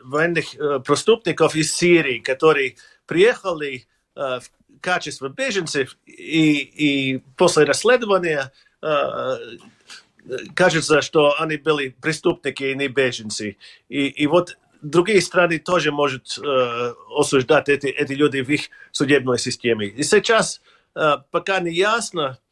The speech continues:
э, будет ли н-, новый трибунал или, или нет, э, или тот же самый, э, международный кримина-, криминальный суд,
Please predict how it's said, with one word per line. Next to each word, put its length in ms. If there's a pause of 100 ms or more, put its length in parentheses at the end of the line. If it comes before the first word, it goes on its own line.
(300)
э, 760
будет 480
ли 100
н-, 280
новый 320
трибунал 720
или, 300
или 300
нет, 420 (360)
э, 220 (100)
или 540
тот 160
же 100
самый, 580
э, 340 (380)
международный 800 (280)
кримина-, 420 (260)
криминальный 500
суд, 380